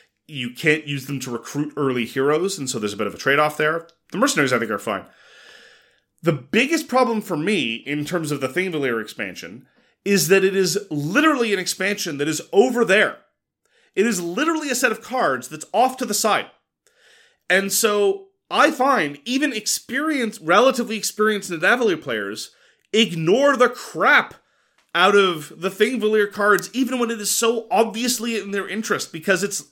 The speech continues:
you know, the, here they are, they're bidding, they're putting their bid on this tavern. And then they win that tavern, and they've already thought about the card they want there.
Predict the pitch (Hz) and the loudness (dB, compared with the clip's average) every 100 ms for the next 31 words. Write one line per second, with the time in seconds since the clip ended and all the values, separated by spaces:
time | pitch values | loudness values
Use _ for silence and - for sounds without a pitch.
0 | 156 160 165 139 - 156 208 214 202 165 | -10 0 2 2 0 0 4 4 4 2
1 | - 202 208 202 - - - 131 - 262 | 2 2 0 -2 -12 -18 -8 -6 -2 -2
2 | 254 233 143 190 220 220 - _ - 139 | 2 2 4 2 2 0 -8 _ -4 -4
3 | 127 160 226 - - 202 143 82 _ _ | 0 2 2 0 0 0 0 -6 _ _
4 | _ - 139 175 170 160 220 240 - 120 | _ -12 -6 -2 0 0 0 -2 -10 -4
5 | 160 220 - - 196 196 151 123 127 180 | 0 0 -2 -2 2 4 2 -4 -6 -2
6 | 220 202 202 196 175 151 - 175 147 135 | -2 -2 -4 -4 -4 -8 -4 -2 -2 -4
7 | 147 165 185 196 | -6 -8 -8 -8